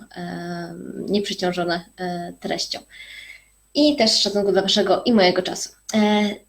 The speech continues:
tak więc, czy kieszonkowe to przywilej? E, to hasło wzięłam, e, właściwie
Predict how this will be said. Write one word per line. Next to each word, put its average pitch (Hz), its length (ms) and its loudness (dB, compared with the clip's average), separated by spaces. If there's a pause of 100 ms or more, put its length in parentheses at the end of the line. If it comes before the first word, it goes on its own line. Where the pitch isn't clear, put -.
(320)
tak 269 280 4
więc, - 540 -4
czy 381 120 0
kieszonkowe 208 500 0
to 202 140 -2
przywilej? - 580 -4 (200)
E, 202 420 -2 (1040)
to 349 100 6
hasło - 600 -2 (840)
wzięłam, 233 640 -2 (840)
e, 208 160 -2
właściwie 254 1200 2